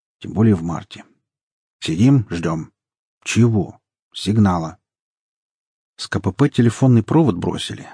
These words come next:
затащили аппарат в кабину первого грузовика, куда Пётр Семёнович сел, в тулуп закутавшись. Рядом Абвер. «За небом в оба смотрите. Если связь оборвётся, то будет белая ракета». Будет ли?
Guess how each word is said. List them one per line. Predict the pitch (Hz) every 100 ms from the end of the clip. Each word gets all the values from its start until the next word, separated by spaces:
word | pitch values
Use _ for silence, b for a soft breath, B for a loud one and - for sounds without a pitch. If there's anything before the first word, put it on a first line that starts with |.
| -
затащили | 82 82 95 - 135
аппарат | 117 - 110 101
в | -
кабину | 98 107 104 95
первого | 107 98 90 82
грузовика, | 78 76 80 78 - 131 151 -
куда | - 95 104
Пётр | - 82 -
Семёнович | - 82 90 85 -
сел, | - 90 82 -
в | -
тулуп | 92 90 87
закутавшись. | 80 90 82 - - - - - _ _ _ _ _ _
Рядом | 101 104 120 -
Абвер. | - - - - _ _ _ _ _ _ _ _ _ _ _ _
«За | - 98
небом | 117 135 120 98
в |
оба | 120 101
смотрите. | - 104 - 92 - - -
Если | - 110 -
связь | 113 110 113 104
оборвётся, | 98 117 143 - - -
то | -
будет | 104 135
белая | 98 117 117 110
ракета». | 107 95 85 73 - _ _ _ _ _ _ _ _ _ _ _ _ _ _
Будет | - 98 165 127 - -
ли? | - 58 -